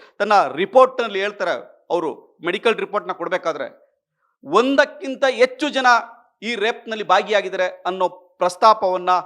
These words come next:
ಆ ಜಡ್ಜ್‌ಮೆಂಟಲ್ಲಿ ಹೇಳಿದ್ದಾರೆ ಜಡ್ಜು. ಅಂದ್ರೆ, ಆ, what do you mean? ಒಂದಕ್ಕಿಂತ ಹೆಚ್ಚು ಅಂತ ಡಾಕ್ಟ್ರೇ ಹೇಳಿದ್ಮೇಲೆ ನೀವು ಒಬ್ನೇ ಆರೋಪಿ ಇದ್ದಾನೆ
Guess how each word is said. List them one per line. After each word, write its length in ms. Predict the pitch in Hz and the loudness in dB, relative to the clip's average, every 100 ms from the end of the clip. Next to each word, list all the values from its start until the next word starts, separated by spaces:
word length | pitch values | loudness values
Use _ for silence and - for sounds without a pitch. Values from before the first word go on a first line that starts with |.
| - - | -8 -2
ಆ 100 | 160 | -2
ಜಡ್ಜ್‌ಮೆಂಟಲ್ಲಿ 680 | 156 160 151 196 160 170 | 0 -8 -6 -8 -6 -6
ಹೇಳಿದ್ದಾರೆ 340 | 143 175 151 131 | -4 -4 -6 -8
ಜಡ್ಜು. 640 | 127 131 127 - _ _ _ | -12 -12 -16 -18 _ _ _
ಅಂದ್ರೆ, 260 | 165 180 170 151 - _ _ _ | -8 -2 -4 -4 -12 _ _ _
ಆ, 260 | 233 226 208 - - | 0 0 0 -4 -12
what 160 | 135 170 | -10 -10
do 80 | 247 | -8
you 80 | 180 | -10
mean? 320 | 269 277 139 _ _ _ _ _ _ _ _ _ _ | -10 -14 -20 _ _ _ _ _ _ _ _ _ _
ಒಂದಕ್ಕಿಂತ 440 | 170 233 254 269 262 | -2 0 -2 -2 0
ಹೆಚ್ಚು 340 | 247 254 285 | 0 -2 -4
ಅಂತ 120 | 269 | -2
ಡಾಕ್ಟ್ರೇ 440 | 233 208 247 - 285 | 4 4 4 6 6
ಹೇಳಿದ್ಮೇಲೆ 760 | 269 208 240 240 285 - - | 6 2 -4 -2 -2 -4 -8
ನೀವು 180 | 254 254 | 0 2
ಒಬ್ನೇ 180 | 247 339 | 4 6
ಆರೋಪಿ 320 | 320 294 247 | 6 6 0
ಇದ್ದಾನೆ 500 | 214 170 127 135 _ | -4 -6 -6 -16 _